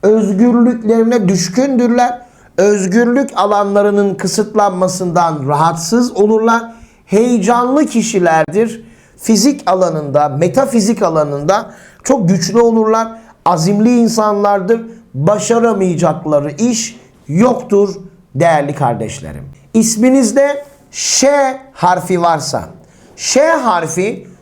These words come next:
gücün, kuvvetin, arzunun, hırsların, isteklerin, taleplerin, emeklerin sembolüdür. Bunları sembolize eder. İsminde bu harf bulunan kişiler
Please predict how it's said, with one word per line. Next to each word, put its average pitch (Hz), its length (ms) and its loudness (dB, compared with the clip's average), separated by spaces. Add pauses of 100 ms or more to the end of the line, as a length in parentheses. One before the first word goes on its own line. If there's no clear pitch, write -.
(160)
gücün, 185 800 0 (440)
kuvvetin, 226 920 0 (380)
arzunun, 220 1000 0 (280)
hırsların, 233 1080 0 (280)
isteklerin, 226 1120 0 (200)
taleplerin, 226 1000 0 (280)
emeklerin 240 960 0 (420)
sembolüdür. 190 1200 0 (520)
Bunları 269 320 2
sembolize 135 580 -2
eder. - 340 -16 (1600)
İsminde 226 460 2
bu 247 160 2
harf 262 260 0
bulunan 247 360 0
kişiler 262 500 -2